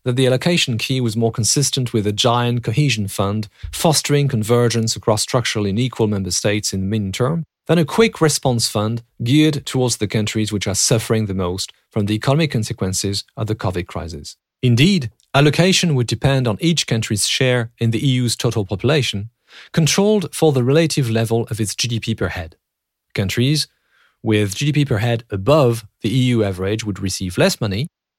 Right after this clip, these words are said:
and for the relative level of unemployment. Countries with an unemployment rate above the E U average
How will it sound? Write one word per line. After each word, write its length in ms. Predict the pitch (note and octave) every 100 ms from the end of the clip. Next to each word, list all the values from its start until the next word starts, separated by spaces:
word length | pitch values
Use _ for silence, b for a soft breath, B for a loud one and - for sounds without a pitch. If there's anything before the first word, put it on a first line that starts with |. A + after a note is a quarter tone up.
| _ C3+
and 220 | C3+ C3+
for 160 | D3+
the 100 | B2+
relative 460 | B2 F3 E3+ D3+ B2
level 400 | A#2+ A#2+ A#2 A2+
of 160 | A2+ G#2+
unemployment. 600 | G#2 G#2+ C#3 C#3+ F2+ - _ _ _ -
Countries 480 | G#2+ - A#2+ D3+ C3
with 180 | A2 - -
an 140 | G#2
unemployment 400 | G2+ C#3+ F3+ C3+
rate 280 | G2+ F#2 -
above 520 | G#2+ G#2 D3 E3+ A#2 G#2
the 80 |
E 60 | G2+
U 120 | G2
average 440 | F2+ F2+ G2+ C#3